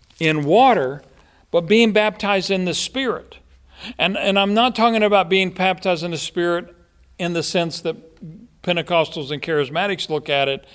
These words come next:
where that's where you get the evidence of speaking in tongues. I'm talking about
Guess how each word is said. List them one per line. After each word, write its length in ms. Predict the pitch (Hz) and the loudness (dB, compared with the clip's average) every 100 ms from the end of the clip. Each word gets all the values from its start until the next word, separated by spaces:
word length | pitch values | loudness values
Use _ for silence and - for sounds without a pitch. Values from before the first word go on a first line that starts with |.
| - - - | -20 -20 -2
where 400 | 147 139 143 - | 2 4 2 -2
that's 540 | - - - 156 156 | -12 -8 0 0 0
where 100 | 156 | -4
you 160 | 147 139 | -4 -2
get 200 | 143 139 | -4 -4
the 160 | 151 139 | -2 0
evidence 420 | 143 139 135 - | 0 -2 -8 -8
of 140 | 139 | -8
speaking 420 | - 151 143 143 | -8 -8 -6 -8
in 180 | 127 123 | -8 -10
tongues. 460 | - 190 180 127 - _ - - _ _ _ | -8 -6 -6 -8 -18 _ -20 -20 _ _ _
I'm 120 | 160 | -6
talking 300 | 175 220 208 | 2 2 2
about 480 | 185 160 147 143 156 | 0 2 2 0 -4